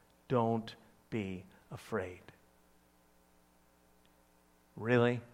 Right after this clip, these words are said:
<laughs> Really, Moses? We know this guy is not the nicest guy. It doesn't look like we're in the best spot. It seems to me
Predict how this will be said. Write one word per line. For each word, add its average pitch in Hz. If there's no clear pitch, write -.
<laughs> 165
Really, 113
Moses? 135
We 135
know 202
this 269
guy -
is 143
not 156
the 143
nicest 131
guy. 80
It 160
doesn't 277
look 269
like 254
we're 240
in 233
the 214
best 170
spot. 107
It 202
seems 330
to 294
me 190